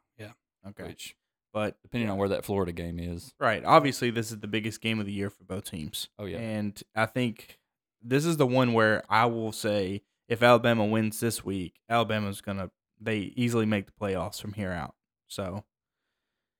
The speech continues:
Speaker 2: I don't know. It's, uh, it's a huge, it's a huge week. It's an exciting game, obviously. Um, I think that L S U having Brian Kelly instead of some goof <laughs> ball like they've had,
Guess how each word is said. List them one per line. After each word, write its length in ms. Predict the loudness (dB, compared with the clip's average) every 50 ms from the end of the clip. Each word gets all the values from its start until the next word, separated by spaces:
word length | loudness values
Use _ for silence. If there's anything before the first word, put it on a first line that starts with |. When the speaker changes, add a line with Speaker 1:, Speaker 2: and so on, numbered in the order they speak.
| _ _ _ _ _ _ _ _ _ _ _ -4
Speaker 2:
I 80 | 0
don't 120 | 2 4 4
know. 200 | 4 2 2 0 -2
It's, 280 | -4 -4 -2 0 2
uh, 240 | 4 6 6 6 4
it's 120 | 2 0 -2
a 60 | -6
huge, 480 | -4 0 0 0 0 0 -4 -8 -8 -8 -12
it's 140 | -12 -10 -4
a 20 |
huge 280 | 0 2 2 2 2 2
week. 420 | 2 2 4 2 2 -2 -6 -16 -18 -14 -12 -10
It's 20 | -10 -8 -6
an 40 | -8
exciting 480 | -8 -2 2 6 6 8 6 6 4 0
game, 300 | 2 2 2 2 2 2
obviously. 640 | 2 2 2 2 -2 -4 -6 -6 -6 -6 -6 -8 _ _ _ _ _ _ -16
Um, 300 | -14 -14 -14 -14 -16 -20 _ _ _ _ _ _ _ _ -4
I 100 | -4 -2
think 300 | -2 -2 -2 -2 -2 0
that 260 | 0 0 0 -2 -4 -2
L 160 | 0 0 0
S 180 | 0 0 -2 -2
U 400 | 0 0 0 0 0 -2 -4 -8 _ _ _ _ _ _ _ _ _
having 240 | -2 0 0 0 0
Brian 320 | 0 2 4 4 4 2 0
Kelly 420 | -2 0 2 4 4 4 4 2
instead 400 | 0 -2 -2 -4 -4 -4 -4 -4
of 120 | -4 -6
some 360 | -4 -2 0 0 0 -2 -4 -8 _ _ _ _ _ _ _ _ _ _ _ _ _ -4
goof 480 | -4 -2 -4 -4 -6 -10 -16 -16 -18 _ _ _ -20
<laughs> 220 | -20 -20 _ _ -12
ball 420 | -6 -2 0 0 2 2 2 2
like 200 | 0 0 -2 -2
they've 200 | -4 -4 -4 -2
had, 400 | 0 2 2 4 4 2 0